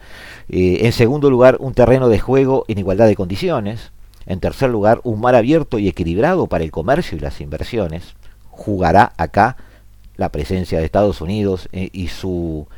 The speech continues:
vigilancia naval militar desde hace unos meses del Estrecho de Malaca, por ejemplo.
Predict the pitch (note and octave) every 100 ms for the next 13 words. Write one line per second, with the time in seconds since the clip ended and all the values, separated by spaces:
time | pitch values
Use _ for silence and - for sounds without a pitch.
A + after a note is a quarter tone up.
0 | - F2+ - - B2 D3 B2 G#2+ G#2 G2+
1 | - - - D2+ F2+ F#2 A2 A2+ - F2+
2 | E2+ E2+ A#2+ A#2+ A2+ - D#2+ G2 G#2+ -
3 | F2 F2 D#2+ G#2+ - F#2 E2+ D#2 C#2+ F2+
4 | - E2 F2+ G2+ F3 - - - - D2
5 | - - D#2+